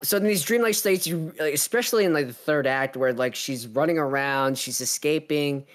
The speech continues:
So, so basically she gets fired. She's trying to get out of the city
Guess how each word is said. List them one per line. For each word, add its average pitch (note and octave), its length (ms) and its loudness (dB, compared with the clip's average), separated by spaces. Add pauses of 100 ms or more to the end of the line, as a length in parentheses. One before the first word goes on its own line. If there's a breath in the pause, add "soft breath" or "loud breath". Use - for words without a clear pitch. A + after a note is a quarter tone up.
(400 loud breath)
So, F#3+ 180 -2
so E3 200 -4
basically F#3 360 0
she - 160 0
gets F3+ 180 0
fired. C#3+ 380 0
She's - 160 -2
trying F3+ 220 0
to F3 40 0
get D#3 140 2
out D3 60 2
of C#3 60 0
the C#3+ 60 0
city B2 540 -2